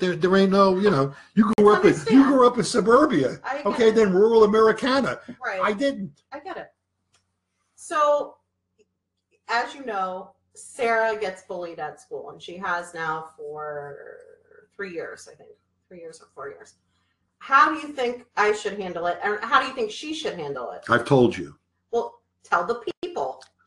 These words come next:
Speaker 2: This is the Listen
Speaker 1: You
Speaker 2: to Lou
Speaker 1: pick
Speaker 2: show.
Speaker 1: the biggest boy that's bullying you, and you try to kick his ass.
Speaker 2: Right.
Speaker 1: Real simple.
Speaker 2: Yeah. That's how you think she should handle it.
Speaker 1: Absolutely.
Speaker 2: And how do you think I should handle it?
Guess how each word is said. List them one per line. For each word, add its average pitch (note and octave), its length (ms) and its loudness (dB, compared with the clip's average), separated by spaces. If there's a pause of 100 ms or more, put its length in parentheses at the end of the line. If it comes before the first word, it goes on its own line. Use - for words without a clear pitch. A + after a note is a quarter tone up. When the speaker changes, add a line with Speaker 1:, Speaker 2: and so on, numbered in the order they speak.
(160)
Speaker 2:
This A3+ 220 -6
is A#3 80 -14
the B3 80 -4
Listen G#3 320 -4
Speaker 1:
You - 80 2
Speaker 2:
to - 80 0
Lou - 40 -8
Speaker 1:
pick D3+ 180 4
Speaker 2:
show. - 100 -6
Speaker 1:
the B2+ 120 6
biggest C3 460 4
boy B2 300 6
that's A#2 260 0
bullying G#2 560 2
you, G2 400 -4 (680)
and G2+ 160 -2
you G#2 100 2
try A#2+ 300 4
to A#2+ 80 6
kick - 240 2
his A2+ 180 4
ass. - 420 -4 (220)
Speaker 2:
Right. C3+ 400 -10
Speaker 1:
Real G#2+ 240 4
simple. D2 480 -10 (420)
Speaker 2:
Yeah. D#3+ 260 -10 (260)
That's A3+ 320 2
how A#3 60 0
you G#3 160 -4
think F#3 340 -8 (160)
she G#3+ 280 -8
should F3 220 -8
handle C#3+ 360 -10
it. A#2+ 60 -4
Speaker 1:
Absolutely. G#2+ 680 0 (920)
Speaker 2:
And G#3 220 -2
how A3+ 160 4
do A3+ 100 2
you A3 60 -8
think F#3+ 300 -10
I F3+ 160 0
should E3 240 -12
handle D3 360 -12
it? - 100 -18